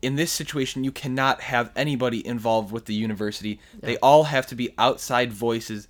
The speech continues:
Speaker 1: and opinions, taking a close look at all of the facts.
Speaker 2: Yeah, you gotta look at it like this. They're, they're trying to find ways to keep Urban Meyer, not finding ways to get rid of him.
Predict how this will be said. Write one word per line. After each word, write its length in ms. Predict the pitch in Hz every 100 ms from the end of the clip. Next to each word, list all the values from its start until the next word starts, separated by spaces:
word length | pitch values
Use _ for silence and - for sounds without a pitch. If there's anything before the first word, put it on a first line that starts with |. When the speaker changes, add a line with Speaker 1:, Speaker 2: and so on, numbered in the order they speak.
| - _ -
Speaker 1:
and 140 | 120
opinions, 560 | 107 123 113 110 107 - - _
taking 320 | - 123 120
a 40 | 110
close 420 | - 131 120 -
look 320 | 113 110 - -
at 100 | 107
all 240 | 113 110
of 80 | 104
the 80 | 104
facts. 540 | - 92 - - - _
Speaker 2:
Yeah, 100 | 180
you 120 | 135
gotta 200 | 127 156
look 240 | 127 160 147
at 80 |
it 160 | 123 - -
like 180 | 113
this. 320 | - 135 - - - -
They're, 180 | 160 180 233
they're 120 | 180
trying 280 | 190 240 226
to 60 | 180
find 260 | 180 170
ways 220 | 160 160 -
to 100 | 123
keep 380 | - 208 208 -
Urban 320 | 131 117 117
Meyer, 340 | 104 98 95 _ _ _ _
not 340 | 139 160 -
finding 380 | - 143 135 127
ways 320 | 123 120 113 -
to 100 | 104
get 120 | 107
rid 180 | 123 113
of 80 |
him. 200 | 92 85